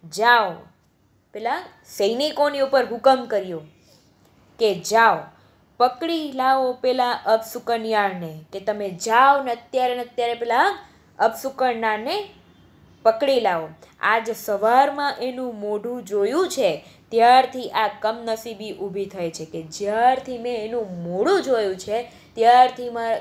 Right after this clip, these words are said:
ત્યારથી મારી સાથે આ ગલત ને ગલત થતું આવ્યું છે. આ કમનસીબી ઊભી થઈ છે. એને કેદમાં પૂરી દો અને સવારે એને ફાંસીએ ચડાવી દેજો. એને પકડી લાવો અને કેદમાં પૂરી દો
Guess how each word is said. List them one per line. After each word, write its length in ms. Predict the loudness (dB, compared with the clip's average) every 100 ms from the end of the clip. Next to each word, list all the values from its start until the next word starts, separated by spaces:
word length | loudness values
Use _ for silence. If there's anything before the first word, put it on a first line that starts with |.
| -2
ત્યારથી 440 | 2 2 2 -8
મારી 280 | -8 -8 -8
સાથે 420 | -8 -6 -2 -4
આ 340 | -4 -4 -4 -4 -16 -20 -6
ગલત 260 | 4 6 6 2
ને 120 | -8
ગલત 360 | -4 0 0 0 -6
થતું 440 | -6 -6 0 4 6
આવ્યું 280 | 4 -4 -10
છે. 140 | -16 -18 -20 _
આ 120 | -6 -6 -6 2
કમનસીબી 760 | 4 4 -2 -6 -8 -10 -8
ઊભી 320 | -8 -8 -10
થઈ 280 | -10 -8 -10
છે. 220 | -10 -16 -20 _ _ -20 _ _ _
એને 300 | -4 -2 -4 -6 -6
કેદમાં 640 | 0 2 2 0 0 -2 -2 -10
પૂરી 340 | -10 -8 -6
દો 240 | -6 -8 -10 _ _ _
અને 360 | -4 -2 -2 -4
સવારે 720 | -6 -8 -4 -2 0 2 0
એને 420 | -2 -6 -6 -6
ફાંસીએ 720 | -6 -8 -8 -10 -10 -4 -4
ચડાવી 800 | -4 -8 -6 -6 -6 -6 -6 -10 -16 _ _
દેજો. 480 | -10 -10 -8 -6 -8 -10 -20 -16 -12
એને 280 | -10 -10 -8
પકડી 360 | -8 -4 -2
લાવો 360 | 2 4 8 6
અને 420 | 4 -6 -8 -8
કેદમાં 600 | -10 -2 0 0 -2 -4
પૂરી 360 | -4 -6 -4 -2
દો 200 | -2